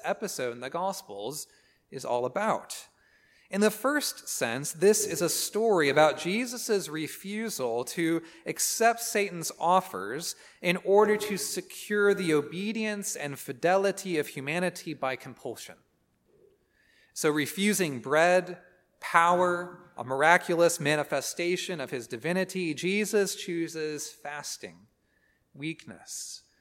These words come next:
concealment of his divine power, and all so that those who would follow him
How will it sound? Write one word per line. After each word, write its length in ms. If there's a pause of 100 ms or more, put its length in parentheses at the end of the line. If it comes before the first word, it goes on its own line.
(340)
concealment 1080
of 200
his 160
divine 400
power, 460
and 280
all 380
so 180
that 280
those 420
who 80
would 160
follow 560
him 460